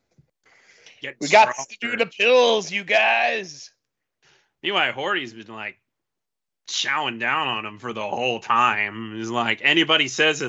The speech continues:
Speaker 1: something?" And he's like, "Ah, more pills."
Speaker 2: Horty's just like, "Yeah, it's, it's like gamer fuel, man. I just down it."
Speaker 1: Yeah. Just keep, keep on. Keep on with that.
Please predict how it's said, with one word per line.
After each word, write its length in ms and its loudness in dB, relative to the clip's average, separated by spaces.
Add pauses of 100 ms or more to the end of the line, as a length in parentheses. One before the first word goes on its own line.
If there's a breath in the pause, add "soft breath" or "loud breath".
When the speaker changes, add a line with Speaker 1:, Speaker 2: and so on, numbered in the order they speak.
(160)
Speaker 1:
something?" 440 -4
And 100 -6
he's 140 -8
like, 200 -2
"Ah, 380 2
more 160 -4
pills." 580 -2 (800 loud breath)
Speaker 2:
Horty's 320 2
just 240 -12
like, 220 0
"Yeah, 300 2
it's, 140 -8
it's 140 -20
like 180 -6
gamer 320 -4
fuel, 200 -12
man. 200 -6
I 60 -4
just 220 -16
down 300 -8
it." 120 -18 (600)
Speaker 1:
Yeah. 220 -2 (760)
Just 200 -20
keep, 320 -14
keep 240 -12
on. 400 0 (640)
Keep 200 -10
on 160 2
with 100 0
that. 280 4